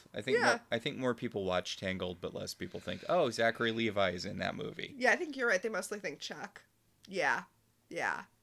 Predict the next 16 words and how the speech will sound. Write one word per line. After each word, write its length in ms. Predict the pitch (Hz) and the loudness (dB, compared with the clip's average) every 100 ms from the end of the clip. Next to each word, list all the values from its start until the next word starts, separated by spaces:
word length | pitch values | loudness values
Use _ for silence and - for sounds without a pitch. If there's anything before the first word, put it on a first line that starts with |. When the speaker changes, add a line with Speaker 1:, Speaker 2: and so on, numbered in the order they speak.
| _ _ _ - - - - - | _ _ _ -20 -20 -20 -16 -8
Speaker 1:
I 80 | |
bet 200 | - 190 | -2 -2
Chuck 320 | - - 92 90 | -2 -2 -2 -4
hasn't 260 | 92 92 | -8 -10
aged 360 | - 98 - - | -10 -10 -10 -8
well. 300 | 98 101 98 | -6 -6 -2
I, 240 | 95 95 98 | 0 0 0
I 220 | 95 95 | 2 0
enjoyed 380 | 95 95 104 107 | 0 -4 -6 -8
it 140 | - | -8
while 160 | - - | -8 -10
it 80 | - | -12
was 120 | - | -10
on. 320 | - - - - | -10 -8 -10 -8
But 120 | |
Speaker 2:
I 40 | - | -8